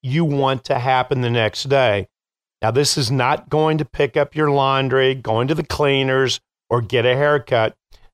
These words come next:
These are macro items that, once accomplished, will take you one step closer to your year-end goal, your December goal,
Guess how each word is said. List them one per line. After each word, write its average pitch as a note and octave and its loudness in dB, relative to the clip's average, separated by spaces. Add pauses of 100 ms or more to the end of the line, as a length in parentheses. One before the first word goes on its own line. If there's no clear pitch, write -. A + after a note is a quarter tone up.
(120)
These C3+ 0
are A#2+ 0
macro C3 0
items A#2+ -2 (840)
that, A#2+ 0
once D3 -2
accomplished, C3 -4 (320)
will B2+ 2
take C#3+ -2
you C3 -4
one B2 0
step - -2
closer C#3 -2 (260)
to - -4
your B2+ 2
year-end A#2 0
goal, A2+ 2
your B2+ -2
December A#2 -2
goal, A2+ 2